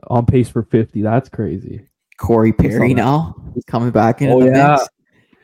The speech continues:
Speaker 2: Pears
Speaker 1: I
Speaker 2: is
Speaker 1: saw
Speaker 2: back
Speaker 1: that.
Speaker 2: into the mix.
Speaker 1: I saw the Leafs
Speaker 2: Olay.
Speaker 1: were interested in getting him, but, uh, he goes to Edmonton.
Speaker 2: How is this guy back? Like, what did he do? Like, like, how is, like, he, his contract gets terminated. No one,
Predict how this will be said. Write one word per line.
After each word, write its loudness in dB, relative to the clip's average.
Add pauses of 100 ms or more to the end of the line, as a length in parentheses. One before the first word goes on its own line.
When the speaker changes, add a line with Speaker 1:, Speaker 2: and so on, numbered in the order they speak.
(100)
Speaker 2:
Pears 2
Speaker 1:
I 0
Speaker 2:
is 4
Speaker 1:
saw 2
Speaker 2:
back 0
Speaker 1:
that. -6
Speaker 2:
into -6
the -4
mix. -6 (480)
Speaker 1:
I 0
saw 2
the 2
Leafs 4
Speaker 2:
Olay. 0
Speaker 1:
were 4
interested -2
in -6
getting -2
him, -6
but, -6
uh, -2
he -4
goes -2
to -8
Edmonton. -8
Speaker 2:
How -4
is -2
this 0
guy -4
back? -6
Like, -8
what -8
did -6
he -12
do? 0
Like, -8 (160)
like, -10
how -6
is, -4 (200)
like, -6 (220)
he, -10 (140)
his -4
contract -6
gets -6
terminated. -6
No -6
one, -6